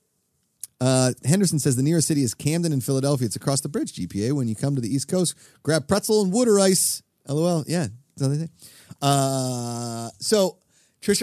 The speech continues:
I'd see, you know, like, Anthony Carboni versus Trisha Hirschberger, and Trisha tweets back, "Wait, this is a competition? I thought it was just us coming to hang out." And I just responded, "Yeah, no,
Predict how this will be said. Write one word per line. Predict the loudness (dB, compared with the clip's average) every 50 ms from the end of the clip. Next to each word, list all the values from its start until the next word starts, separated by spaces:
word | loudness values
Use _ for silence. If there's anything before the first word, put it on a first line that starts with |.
| -2 0
I'd | 0 0 0
see, | 0 -2 -2 -2 -2
you | 0 0
know, | 0 0 -2 -6 _ -14
like, | -12 -12 -12 -14 -10 -6
Anthony | -6 -4 -4 -4 -2
Carboni | -2 -2 0 0 -2 -4 -4 -6
versus | -2 0 0 0 -2 -6 -8
Trisha | -6 -6 -6 -6 -6
Hirschberger, | -6 -6 -6 -6 -8 -8 -8 -6 -8
and | -8
Trisha | -6 -6 -6 -4 -4 -4 -4 -6 -8 _ _ _ _ _ _ -12
tweets | -8 -6 -6 -4
back, | -4 -6 -8 -8 -12 -20 -20 _ _ _ -4
"Wait, | -2 -2 -2 -2
this | -6 -6
is | -6 -6
a | -6 -6
competition? | -4 -4 -6 -4 -4 -6 -4 -4 -4 -4
I | -4
thought | -4 -4 -4
it | -4
was | -4 -4
just | -6 -6 -6
us | -6 -8
coming | -6 -6 -6 -6 -6
to | -6
hang | -6 -6 -4 -6
out." | -6 -6 -8 -14 -20 -20 -20 _ -6
And | -4 -2 0
I | 0 0
just | -2 -2
responded, | -4 -8 -6 -4 -4 -4 -2 -4 -6 -8 _ _ _ _ _ 0
"Yeah, | 0 0 0 2
no, | 0 0 0 0